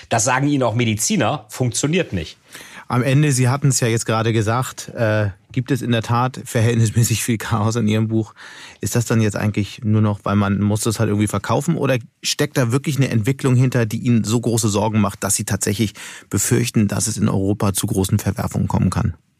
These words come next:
Speaker 1: Also wir werden sicherlich eine gewisse Politikverdrossenheit, Demokratieverdrossenheit sehen und, ähm, das ist sicherlich ein, ein, ich will jetzt nicht sagen Sargnagel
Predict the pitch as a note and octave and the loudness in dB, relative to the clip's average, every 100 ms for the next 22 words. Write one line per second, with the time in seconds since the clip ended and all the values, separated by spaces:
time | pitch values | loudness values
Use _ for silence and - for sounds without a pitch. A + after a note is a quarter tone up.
0 | _ _ F2 F#2 G2 G2 A2+ B2 A2 C3+ | _ _ -4 -2 0 0 0 0 0 0
1 | C#3+ B2+ B2+ A#2+ A#2 C3+ C3 A2+ C3 A#2+ | 0 0 0 0 0 0 -2 -2 -2 -2
2 | C3+ - C3 A2+ C#3 C#3+ D3+ C#3+ D3 C#3 | -2 -2 -2 0 -2 -2 0 0 0 0
3 | B2+ A#2+ A#2+ A2 E3+ D#3+ B2 - B2 - | -2 -2 -4 -4 -4 -2 -2 -2 -4 -2
4 | A2+ A2+ A2 - - - - G#2+ C#3+ D#3+ | -2 -2 -2 -10 -20 -14 -4 0 2 2
5 | B2 D3 - _ C3 C3 C3+ C3 - A#2+ | 2 -2 -6 _ 0 2 0 -2 -2 0
6 | B2 C3 G2+ - - - A#2+ - D3 D3 | 0 -2 -4 -12 -20 -2 -2 0 0 0
7 | D3+ C#3+ C3+ - A#2+ C3+ C#3+ B2+ C3 C3+ | 0 0 -2 -2 -2 0 -2 -2 -2 0
8 | C#3+ C#3 - _ _ - - A2 G#2+ C3+ | 0 -2 -6 _ _ -20 -6 -2 0 0
9 | B2 B2+ A#2 A#2 G#2+ G2+ B2+ D#3 C#3 D3 | 2 2 2 0 2 0 0 0 0 2
10 | D#3 | 0